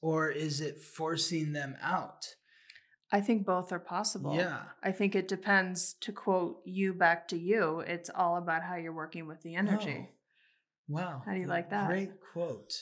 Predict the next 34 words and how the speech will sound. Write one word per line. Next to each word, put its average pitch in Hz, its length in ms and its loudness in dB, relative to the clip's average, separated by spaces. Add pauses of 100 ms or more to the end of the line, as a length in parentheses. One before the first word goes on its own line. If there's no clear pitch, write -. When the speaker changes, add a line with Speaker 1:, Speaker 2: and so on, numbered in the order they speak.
(340)
Speaker 2:
<laughs> 269 360 -6
Speaker 1:
That's 151 260 -4
a 127 160 -6 (120)
really 147 340 -6 (100)
amazing 131 580 -12
quote. 120 280 -8
So, 143 280 -2 (360)
uh, 147 460 0 (960)
so 175 320 8
y-, 165 160 4 (840)
I, 170 240 2
I 185 100 10
don't 190 100 10
know. 151 140 0
I'm 165 160 2
just 196 280 6
curious 214 360 10
to 190 80 -2
think, 170 380 2
and, 170 160 -2
you 170 160 0
know, 170 100 4
we're 160 140 2
jumping 190 440 8
ahead 190 320 6
here, 160 420 0 (100)
and 170 120 -4
we'll 180 100 -2
talk 185 280 4
about 160 280 0
this 156 200 -2
more 160 540 -2 (200)
next 156 420 2
week, 175 520 4